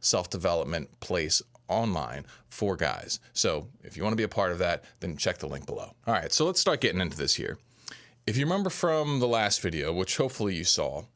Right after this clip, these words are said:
um, one of the big ideas that I talked about is this concept of cognitive load, all right? This idea that you can only really juggle so many variables in your head at once.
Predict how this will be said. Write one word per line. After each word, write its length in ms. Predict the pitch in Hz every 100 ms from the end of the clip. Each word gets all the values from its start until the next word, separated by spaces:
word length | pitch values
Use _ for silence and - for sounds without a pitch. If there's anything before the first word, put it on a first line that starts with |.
| -
um, 420 | 95 90 87 90 -
one 440 | 117 95 127 160
of 60 | 156
the 60 |
big 300 | 123 131 110 -
ideas 760 | 98 107 87 98 92 90 85 -
that 220 | 92 90
I 80 | 85
talked 340 | - 104 87 -
about 320 | 80 78 78
is 220 | 78 76
this 260 | - 85 -
concept 560 | - 110 113 110 -
of 140 | 78 -
cognitive 680 | 123 117 113 - 101 85 - _ -
load, 480 | 101 82 73 - - _ -
all 60 | 80
right? 240 | 85 85
This 160 | 87 92
idea 400 | 95 110 127 113
that 140 | 98
you 80 | 95
can 160 | 117
only 400 | 135 151 143 139
really 340 | 123 123 120 107
juggle 340 | 98 107 101
so 240 | 95 - 123
many 220 | 123 117
variables 840 | 92 95 92 90 80 82 80 - - - - -
in 220 | 107 110
your 160 | 107 90
head 460 | - 87 85 80 - - -
at 220 | 87 80
once. 420 | 80 65 50 -